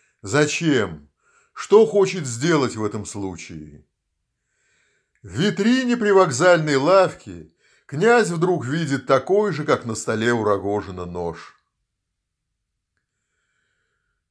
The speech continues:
На улице душно. Охватившая князя душевная тягость напоминает приближение эпилептического припадка,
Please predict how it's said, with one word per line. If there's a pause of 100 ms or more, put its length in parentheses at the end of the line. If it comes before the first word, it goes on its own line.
(140)
На
улице
душно. (560)
Охватившая
князя
душевная
тягость
напоминает
приближение
эпилептического
припадка,